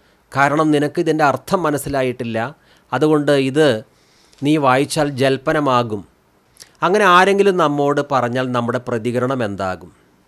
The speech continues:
പ്രിയമുള്ളവരെ, ബൈബിളിലെ ചില വാക്യങ്ങളുടെ അർത്ഥം എത്ര വലിയ വേദപണ്ഡിതനും വേണ്ട പോലെ മനസ്സിലാക്കാൻ കഴിഞ്ഞിട്ടില്ല. അതിൻ്റെ അർത്ഥം ആ വാക്യങ്ങളൊന്നും വായിക്കരുത്, ധ്യാനിക്കരുത്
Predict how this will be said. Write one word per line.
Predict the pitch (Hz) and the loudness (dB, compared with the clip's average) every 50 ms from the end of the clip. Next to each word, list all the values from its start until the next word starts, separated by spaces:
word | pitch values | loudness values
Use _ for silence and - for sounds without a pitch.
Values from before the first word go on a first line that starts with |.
| _ _ _ _ _ _ _ _ | _ _ _ _ _ _ _ _
പ്രിയമുള്ളവരെ, | - 135 156 165 170 151 139 139 127 131 131 135 143 | -2 -2 0 0 0 0 0 2 2 2 2 0 0
ബൈബിളിലെ | 139 123 120 117 120 127 127 151 160 151 151 147 131 113 98 _ _ _ _ _ - | 0 0 0 0 0 0 -2 0 0 2 2 2 0 -2 -6 _ _ _ _ _ -10
ചില | - 156 147 151 170 180 156 | -4 -2 0 0 0 0 0
വാക്യങ്ങളുടെ | 143 135 127 127 123 - 165 156 151 151 160 160 151 | 0 0 0 0 0 -2 -4 -2 -2 -2 -2 -2 -2
അർത്ഥം | 131 123 120 - - - 175 127 90 73 - _ _ _ _ _ _ _ _ _ _ _ _ _ _ _ _ _ _ _ _ - | -2 -2 -4 -8 -6 -6 -6 -6 -6 -10 -18 _ _ _ _ _ _ _ _ _ _ _ _ _ _ _ _ _ _ _ _ -6
എത്ര | 123 135 - - _ - - 208 202 180 143 117 - _ _ - | -4 -4 -4 -6 _ -4 -2 0 0 0 0 -2 -6 _ _ -4
വലിയ | 123 131 131 131 139 147 156 | -2 -2 0 0 0 0 0
വേദപണ്ഡിതനും | 147 131 131 127 127 131 127 143 147 135 135 131 127 123 120 123 123 127 127 135 143 131 | 0 0 0 0 0 0 0 -2 -2 -2 -2 -2 -2 -4 -4 -4 -2 -2 -2 -2 -2 -2
വേണ്ട | 117 113 117 117 120 120 135 | -2 0 0 0 -2 -4 -4
പോലെ | 139 123 117 117 113 123 | -4 -2 -2 -2 -2 -2
മനസ്സിലാക്കാൻ | 127 120 113 110 117 117 - 151 151 147 143 - 147 143 139 | -4 -4 -4 -4 -6 -6 -8 -6 -4 -4 -4 -4 -4 -6 -4
കഴിഞ്ഞിട്ടില്ല. | 123 127 117 107 107 104 95 - 101 87 76 73 - _ - _ _ _ _ _ _ _ _ _ _ - _ _ _ _ _ - - | -4 -4 -4 -4 -6 -8 -10 -10 -12 -14 -14 -16 -18 _ -20 _ _ _ _ _ _ _ _ _ _ -20 _ _ _ _ _ -6 -4
അതിൻ്റെ | 131 135 165 170 180 170 | -4 -2 -2 0 2 2
അർത്ഥം | 156 147 - - 175 165 156 156 151 - _ _ _ _ _ - | 2 0 -2 -4 -4 -4 -2 -4 -6 -10 _ _ _ _ _ -8
ആ | - 147 151 170 | -2 2 2 2
വാക്യങ്ങളൊന്നും | 170 156 147 143 147 - - 180 175 170 170 165 156 160 165 170 175 170 165 156 120 | 4 4 2 2 2 0 -2 -2 0 0 2 0 0 0 0 -2 -2 -4 -6 -10 -12
വായിക്കരുത്, | 127 131 131 131 135 139 156 175 151 - - 180 165 170 160 165 170 170 165 165 143 135 | -10 -4 0 0 2 2 0 0 -2 -2 -2 0 0 0 0 0 0 0 0 0 -4 -4
ധ്യാനിക്കരുത് | 117 135 139 139 147 165 170 151 175 170 165 170 165 | -4 -2 -2 -2 -2 -2 -2 -2 -2 -2 -2 -2 -2